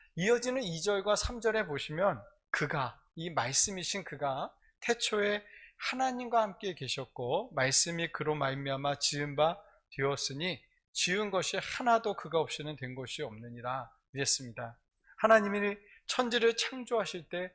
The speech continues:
어떻게 창조하셨습니까? 말씀으로 창조하셨습니다. 이때 예수님도 하나님과 함께 이 천지를 창조하셨습니다.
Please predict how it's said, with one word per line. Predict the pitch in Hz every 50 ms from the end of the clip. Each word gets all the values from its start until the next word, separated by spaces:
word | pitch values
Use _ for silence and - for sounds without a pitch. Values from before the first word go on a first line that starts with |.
| _ _ -
어떻게 | 120 123 - - 175 156 170 170
창조하셨습니까? | - - 190 180 165 165 156 143 127 - 131 - - - 131 127 120 - - 196 - _ _ _ _ _ _ _ -
말씀으로 | - 120 120 117 - - - 151 147 143 139 135 147 196 285 - - _ _ _
창조하셨습니다. | - - - 202 190 170 190 170 147 131 - 139 123 - - 131 120 120 117 - 123 123 - -
이때 | 175 170 - - 214 196 190 208 254 - - _ _ _ _ _ -
예수님도 | 143 147 135 - 165 160 156 151 143 135 127 147 170 214 - - - _ _ _ -
하나님과 | - - 254 240 247 240 233 226 220 202 208 214
함께 | 190 180 202 190 160 - - 185 175 147 - - - _ _
이 | - 151 156 -
천지를 | - - - 220 202 180 180 156 156 160 196 233 _ _ _
창조하셨습니다. | - - - 208 196 190 - 180 156 151 143 - 151 - - - 135 117 110 - 120 117 113 -